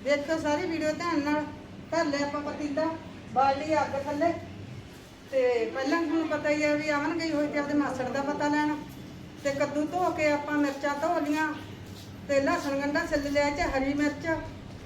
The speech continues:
ਤੇ ਪਿਆਜ਼, ਲਸਣ। ਇਹ ਆਪਣਾ ਕ-, ਧੋ ਕੇ ਸਮਾਰ ਕੇ ਕੱਟ ਲਿਆ ਤੀ ਜੀ। ਇੱਧਰ ਕੱਦੂ ਆ ਆਪਣਾ ਧੋ ਕੇ ਵੀ ਕੱਟਿਆ ਹੋਇਆ ਗਾ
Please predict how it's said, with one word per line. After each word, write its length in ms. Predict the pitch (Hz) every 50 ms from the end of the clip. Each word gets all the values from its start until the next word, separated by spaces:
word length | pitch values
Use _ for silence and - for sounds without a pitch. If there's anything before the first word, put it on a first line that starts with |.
| - - - - - - - - - - -
ਤੇ 360 | 254 240 240 233 233 233 226 -
ਪਿਆਜ਼, 420 | 285 269 269 277 277 294 302 - 349 339 330 320 - - - - - - - - - -
ਲਸਣ। 500 | 262 320 349 349 330 262 254 220 - - - - - - - - - - - - - - - - - -
ਇਹ 100 | 269 302
ਆਪਣਾ 260 | 320 320 330 330 330
ਕ-, 260 | 330 330 311 - -
ਧੋ 220 | 339 349 349 339 320
ਕੇ 160 | 311 294 294
ਸਮਾਰ 400 | 294 294 294 277 277 277 269 277
ਕੇ 100 | 294 294
ਕੱਟ 280 | 285 285 269 254 262 262
ਲਿਆ 180 | 254 262 277
ਤੀ 160 | 277 311 320
ਜੀ। 160 | 311 311 330 320
ਇੱਧਰ 200 | 294 254 311 311
ਕੱਦੂ 420 | 302 - 262 226 202 240 262 285
ਆ 40 | 277
ਆਪਣਾ 280 | 277 285 311 311 311 302 294 - - - - - -
ਧੋ 160 | 302 320 311
ਕੇ 200 | 302 302 254 240
ਵੀ 140 | 247 302 320
ਕੱਟਿਆ 320 | 311 294 294 - 285 277
ਹੋਇਆ 260 | 254 285 294 285 285 294
ਗਾ 180 | 294 294 294